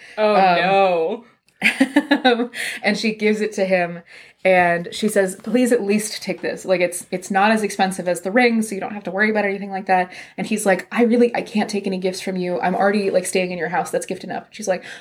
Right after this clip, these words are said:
Speaker 2: "Oh, well, I, you probably should take this one, though, because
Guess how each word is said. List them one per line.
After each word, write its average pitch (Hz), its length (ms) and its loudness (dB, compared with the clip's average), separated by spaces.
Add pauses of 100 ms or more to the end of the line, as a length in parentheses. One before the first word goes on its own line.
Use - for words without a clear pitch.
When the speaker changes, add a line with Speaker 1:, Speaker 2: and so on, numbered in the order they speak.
(140)
Speaker 2:
"Oh, 226 420 2
well, 269 560 2
I, 214 180 4
you 226 120 0
probably 285 360 2
should 220 220 -2
take - 180 -6
this - 200 -6
one, 240 160 2
though, 277 180 0
because 202 440 -4